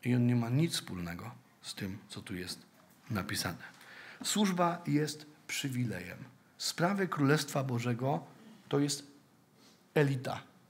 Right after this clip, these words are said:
To jest przywilej. To jest dla uczniów Jezusa Chrystusa, nie dla każdego. Dbanie o dom,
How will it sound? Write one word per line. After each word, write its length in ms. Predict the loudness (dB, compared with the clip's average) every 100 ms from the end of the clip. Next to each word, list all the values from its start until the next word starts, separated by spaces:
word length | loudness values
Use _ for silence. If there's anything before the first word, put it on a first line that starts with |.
| _ _
To 100 | 0
jest 340 | 2 2 -2 -4
przywilej. 680 | 0 2 2 2 0 -6 -14 -20 _ _ _ _
To 100 | -2
jest 340 | 0 2 -2 -8 -10
dla 360 | -4 2 6 6
uczniów 560 | 6 0 0 2 2 4
Jezusa 440 | 2 2 0 -2
Chrystusa, 680 | 0 -2 -2 -2 2 2 2 -6 -16 -2
nie 280 | 4 6 4
dla 320 | 4 0 -2 -8 -16 -4
każdego. 580 | 0 0 0 -2 -2 -8 -12 -16 -6
Dbanie 640 | 2 4 10 10 12 10
o 140 | 6
dom, 340 | 6 6 6